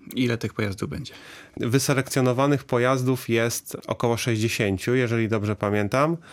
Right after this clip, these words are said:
Speaker 2: No i mamy nadzieję, że wszystkim uda się dojechać. Wiadomo, że zdarzają się różne przypadki, ale liczymy, że około sześćdziesięciu pojazdów zgromadzimy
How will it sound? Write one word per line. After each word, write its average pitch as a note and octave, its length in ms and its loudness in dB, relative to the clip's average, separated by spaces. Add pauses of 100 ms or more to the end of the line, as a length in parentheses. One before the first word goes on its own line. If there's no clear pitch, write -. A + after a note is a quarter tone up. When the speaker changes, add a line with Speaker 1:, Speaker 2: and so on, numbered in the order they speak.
(400)
Speaker 2:
No B2 120 6
i B2 60 4
mamy C3 260 4
nadzieję, B2 480 4
że A#2+ 160 2
wszystkim - 480 -2
uda A2+ 200 2
się G#2 160 -2
dojechać. F#2+ 500 0
Wiadomo, G#2 320 0
że G2+ 100 -2
zdarzają G#2 440 0
się G2+ 160 -4
różne G2+ 260 -2
przypadki, C3 540 -2
ale A2 220 2
liczymy, A2+ 420 0
że G2+ 220 0
około A2 360 0
sześćdziesięciu G2+ 600 -2
pojazdów F#2+ 500 -2
zgromadzimy F#2 760 -2